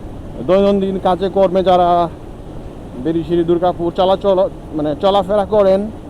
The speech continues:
যাতায়াত করেন, তারাও স্বস্তিতে আছেন এই কারণে যে আসলে যেহেতু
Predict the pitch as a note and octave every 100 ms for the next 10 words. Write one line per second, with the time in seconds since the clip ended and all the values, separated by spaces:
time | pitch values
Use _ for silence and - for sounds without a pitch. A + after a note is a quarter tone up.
0 | - D#3 E3 F#3+ G3+ - G3 F3+ G#3+ C#4+
1 | - - - - - - - - - -
2 | - - - - - - - - - -
3 | - - F#3+ A#3 B3 B3+ B3+ B3+ A#3+ A#3+
4 | - A3+ B3 A3 A3 A3+ A3+ A#3 - G#3
5 | G3 G#3 G#3 G#3+ G3+ F#3+ G#3+ F#3+ F#3 F3+
6 | F#3 F#3 F#3 D3 - - - - - -
7 | - E3+ F3+ F3+ G3+ G3